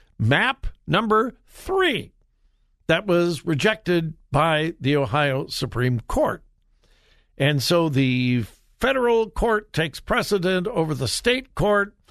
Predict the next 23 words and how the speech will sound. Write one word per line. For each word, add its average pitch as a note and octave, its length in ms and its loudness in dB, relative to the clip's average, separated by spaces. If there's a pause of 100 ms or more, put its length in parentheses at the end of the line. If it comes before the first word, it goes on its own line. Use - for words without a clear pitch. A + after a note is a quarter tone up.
(480)
and C#3+ 400 2
so G3+ 500 2
the, D#3+ 380 0
uh, D3 140 2
Secretary E3 760 -2
of C3 140 0
State, G#3+ 400 -2
Frank C3+ 340 -4
LaRose, F3+ 480 0
here D#3+ 180 -2
in C#3+ 80 -2
Ohio, D#3+ 480 0
has F3+ 360 -4
been B3 300 -2 (200)
ordered, A3+ 1120 0 (920)
uh, C3+ 340 2
to D3+ 160 -2
use A#3 600 0
the, F3 320 2
uh, D#3 60 4
third A3 800 0
redistricting D#3 1000 0
map. C#3+ 360 0